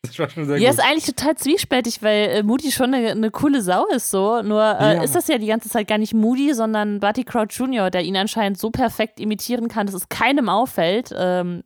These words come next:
Speaker 2: auch seine alten Bekannten, dass es gar nicht der echte Moody ist. Ähm, ja. Das ist aber ganz, also, das, da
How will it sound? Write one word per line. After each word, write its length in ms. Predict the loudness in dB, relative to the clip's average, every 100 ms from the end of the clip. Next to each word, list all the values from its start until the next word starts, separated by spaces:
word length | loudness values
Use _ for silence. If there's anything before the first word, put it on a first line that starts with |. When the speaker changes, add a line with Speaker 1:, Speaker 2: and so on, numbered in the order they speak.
| -12
Speaker 2:
auch 160 | -10
seine 220 | -6 -4 -2
alten 200 | -4 -6
Bekannten, 460 | -8 -6 -6 -6
dass 180 | -6 -6
es 220 | -10 -6
gar 160 | -2 -2
nicht 240 | -2 -4
der 100 | -4
echte 220 | -6 -4
Moody 340 | -2 -2 -2 -2
ist. 300 | -2 -4 -8 _ _ _ _ -8
Ähm, 400 | -4 -4 -4 -8 -12 _ _ -4
ja. 200 | -2 -2 _ _ _ _ _ _ _ _
Das 100 | -6
ist 60 | -2
aber 180 | 0
ganz, 200 | 0 -2 -2
also, 160 | -2 -4
das, 220 | -6 -8 -6 -2
da 180 | -2